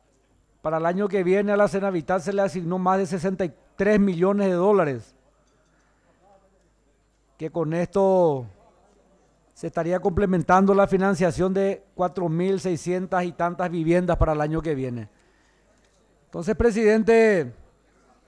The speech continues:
tenemos que dejar a veces, para ser un poco elegantes, el ímpetu de querer beneficiar a todos y centrarnos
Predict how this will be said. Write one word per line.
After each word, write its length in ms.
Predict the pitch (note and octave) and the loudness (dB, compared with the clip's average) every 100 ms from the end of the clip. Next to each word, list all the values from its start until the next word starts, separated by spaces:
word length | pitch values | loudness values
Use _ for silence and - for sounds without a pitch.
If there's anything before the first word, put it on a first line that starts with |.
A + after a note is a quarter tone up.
| _ _ _ _ _ _ _ _ _ | _ _ _ _ _ _ _ _ _
tenemos 340 | E3 F#3+ G#3+ | -10 -6 -4
que 140 | A3+ A#3 | 0 0
dejar 300 | A3 G#3 A3 | 2 0 4
a 120 | A3+ | 4
veces, 920 | G#3 G#3 A3 A3 G#3 D#3+ - - - _ _ _ _ _ _ _ _ _ _ _ _ _ | 4 2 0 0 0 -2 -6 -18 -20 _ _ _ _ _ _ _ _ _ _ _ _ _
para 260 | D#3 E3 D3+ | -8 -6 -4
ser 180 | F3+ F#3+ | -4 0
un 100 | F3 | 2
poco 200 | F3+ G3+ | 2 0
elegantes, 760 | F3+ E3+ F#3 G3 F#3 E3 - - | 0 0 -2 -4 -6 -8 -14 -8
el 220 | F#3 F3+ | -4 0
ímpetu 520 | G#3+ G#3 G#3+ - G3+ | 0 2 0 4 4
de 120 | G#3 | 6
querer 340 | F#3+ F#3 G3 G3 | 4 2 2 2
beneficiar 540 | G3+ G#3 F3+ F#3+ G3 | 0 0 0 2 2
a 80 | F#3+ | 2
todos 580 | - G#3+ F3+ D#3 - - _ _ _ _ _ _ _ _ _ _ _ _ _ _ _ _ _ _ _ - | 4 6 6 2 -4 -18 _ _ _ _ _ _ _ _ _ _ _ _ _ _ _ _ _ _ _ -10
y 100 | E3+ | -6
centrarnos 1300 | F3+ D#3 F3 F#3 G3+ G#3+ A3 A3 G#3 E3+ C3 - | -6 -2 4 4 4 6 8 8 6 4 -2 -12